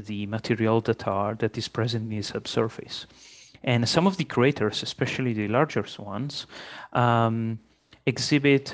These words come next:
uh, some features which are now thought to be, uh, associated with the presence of water, probably ice in this case, in the subsurface.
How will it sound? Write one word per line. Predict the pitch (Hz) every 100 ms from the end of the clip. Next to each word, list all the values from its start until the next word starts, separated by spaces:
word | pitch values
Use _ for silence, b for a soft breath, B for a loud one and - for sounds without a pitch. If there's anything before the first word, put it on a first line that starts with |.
| -
uh, | 131 120 113 113
some | - 120
features | - 180 - 117 107 - -
which | 123 -
are | 117 113 110 110 110 B 120
now | 113 101
thought | 104 147 143
to | 123
be, | 113 110 110 113 -
uh, | 113 110 110
associated | - - 131 - 120 120 113 107
with | 110
the | 113
presence | 120 - 113 117 110 -
of | 98 - -
water, | 120 131 127 101 104 - _ _
probably | - 131 127 123 113 - -
ice | 107 113 -
in | 127
this | 123 135
case, | - 127 131
in | 139
the | 117
subsurface. | - 113 - 113 - 170 196 -